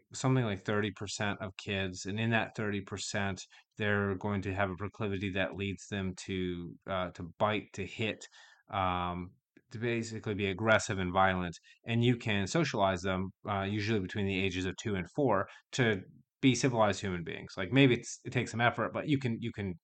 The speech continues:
train them to, to do, to do that. Um, now, given that these kids perhaps have damage from, uh, you know, something equivalent of, like, fetal alcohol syndrome or,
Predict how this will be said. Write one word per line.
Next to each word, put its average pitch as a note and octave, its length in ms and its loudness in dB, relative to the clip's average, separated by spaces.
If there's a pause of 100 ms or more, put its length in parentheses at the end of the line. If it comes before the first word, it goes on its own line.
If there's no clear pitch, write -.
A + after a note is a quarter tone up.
(140)
train A#2+ 300 2
them G2 300 -2
to, F2+ 220 -4 (320)
to G2 100 -6
do, F2+ 280 -6
to - 140 -14
do F2+ 160 -6
that. E2 240 -6 (560)
Um, G2 420 0
now, G#2 460 4 (220)
given G#2+ 240 2
that F#2 80 -2
these G2+ 200 -2
kids F#2 220 -4
perhaps G2 380 2
have F#2 400 0
damage G2 440 0
from, F2+ 640 -2 (440)
uh, F2+ 320 -2 (220)
you A2 120 -4
know, F#2 160 -2
something G2 360 -4
equivalent F2+ 480 -4
of, E2+ 80 -6
like, F2+ 160 -2
fetal F#2+ 300 -2
alcohol F#2 500 0
syndrome F#2 460 -2
or, F2+ 300 -2